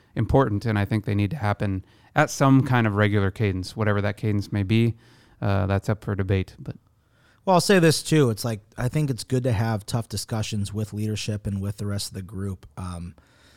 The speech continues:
Speaker 2: nobody wants to hear that the project is three months, gonna be three months out from the due date. Um, but I think there's a good reason sometimes for that. And when you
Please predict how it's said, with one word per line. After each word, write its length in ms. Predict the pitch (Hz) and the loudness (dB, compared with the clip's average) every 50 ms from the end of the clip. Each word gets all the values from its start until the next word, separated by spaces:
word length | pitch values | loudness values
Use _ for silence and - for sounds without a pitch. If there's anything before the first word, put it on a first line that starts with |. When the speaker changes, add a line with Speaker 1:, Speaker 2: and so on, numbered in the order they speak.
| _ _ _ _ _ _ _ _ - | _ _ _ _ _ _ _ _ -6
Speaker 2:
nobody 380 | - 110 123 131 127 139 135 127 | -2 2 2 2 4 4 2 4
wants 320 | 117 113 113 113 110 - | 2 2 0 -2 -2 -4
to 80 | - 113 | -6 -6
hear 200 | 95 117 120 117 | -4 -4 -4 -4
that 100 | 98 98 | -6 -8
the 80 | - - | -14 -18
project 480 | _ - 123 107 107 101 107 104 - - | _ -8 -6 -6 -6 -6 -6 -8 -8 -10
is 120 | 95 - | -12 -12
three 200 | - - 110 104 | -10 -8 -6 -4
months, 440 | 101 101 98 98 - - - - - _ _ _ _ _ | -4 -4 -4 -4 -6 -8 -12 -12 -16 _ _ _ _ _
gonna 140 | - 113 110 | -6 -4 -4
be 100 | 98 95 | -4 -6
three 220 | 90 - - 117 107 | -8 -8 -6 -4 -4
months 200 | 101 95 - - - | -4 -6 -8 -10 -12
out 220 | 92 104 98 _ _ - _ _ _ _ _ | -10 -10 -10 _ _ -20 _ _ _ _ _
from 220 | _ - 123 110 101 | _ -6 -4 -2 -2
the 60 | 92 | -2
due 180 | 87 98 98 95 | -2 -4 -4 -4
date. 280 | 107 110 123 135 - _ _ _ _ - | -4 -4 -4 -6 -8 _ _ _ _ -12
Um, 500 | 98 98 92 87 87 87 90 87 85 80 _ _ _ _ - - - _ _ _ _ _ _ _ _ - | -10 -10 -8 -8 -10 -10 -10 -10 -12 -14 _ _ _ _ -20 -20 -20 _ _ _ _ _ _ _ _ -14
but 280 | 107 101 101 107 107 104 | -12 -6 -4 -4 -2 -2
I 100 | 104 104 | -4 -6
think 300 | - - 117 110 107 - | -6 -4 -6 -4 -4 -4
there's 200 | 113 104 95 104 | -6 -6 -6 -8
a 60 | 92 | -10
good 300 | 90 - - 113 107 98 | -10 -8 -8 -6 -6 -6
reason 480 | 98 95 98 104 104 95 98 90 87 - | -6 -6 -4 -4 -4 -4 -6 -8 -8 -10
sometimes 460 | - - 101 90 - 90 87 87 - | -10 -8 -8 -8 -8 -10 -12 -12 -12
for 120 | - 92 | -12 -12
that. 220 | 92 87 82 82 - | -12 -10 -10 -12 -10
And 120 | 95 98 | -8 -8
when 120 | 98 95 92 | -6 -6 -6
you 300 | 92 92 92 92 - | -6 -8 -8 -10 -12